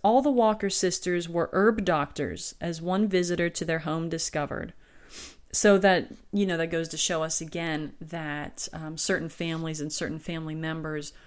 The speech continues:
really valued this knowledge and passed it on, um, through various family members. And I'm not sure, I get the impression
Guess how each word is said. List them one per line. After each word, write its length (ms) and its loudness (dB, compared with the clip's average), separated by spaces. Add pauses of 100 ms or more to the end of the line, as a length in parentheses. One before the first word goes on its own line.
(220)
really 220 2
valued 500 -2
this 220 -4
knowledge 440 -6
and 280 -12
passed 340 -6
it 100 -8
on, 400 -8 (160)
um, 240 -10
through 460 -10 (580)
various 480 -8
family 380 -4
members. 600 -8 (440)
And 300 2
I'm 260 6
not 300 -2
sure, 640 0 (720)
I 120 6
get 240 0
the 100 2
impression 800 0